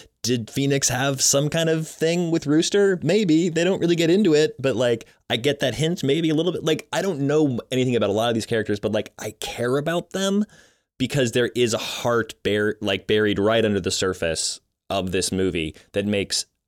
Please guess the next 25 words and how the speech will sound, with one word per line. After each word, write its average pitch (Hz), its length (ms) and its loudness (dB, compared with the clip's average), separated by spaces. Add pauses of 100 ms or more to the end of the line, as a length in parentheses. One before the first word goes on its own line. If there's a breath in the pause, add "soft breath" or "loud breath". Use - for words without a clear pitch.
(120)
all 110 320 2
of 90 260 0
the 92 100 -2
joy 110 720 0
that 165 100 2
you 151 140 -2
feel 147 600 -2 (160 loud breath)
and 92 140 -4
the 90 80 -2
rush 104 400 -2
of 127 160 0
it. 123 280 -2 (300 loud breath)
And 87 140 -6
we 92 80 0
didn't 92 200 -2
talk 95 280 -6
at - 160 -8 (100)
all 147 200 2
about 123 220 2
the 113 60 -2
fact 104 360 -4
that - 80 -20
they 98 100 0
were 90 140 2
in 76 80 -6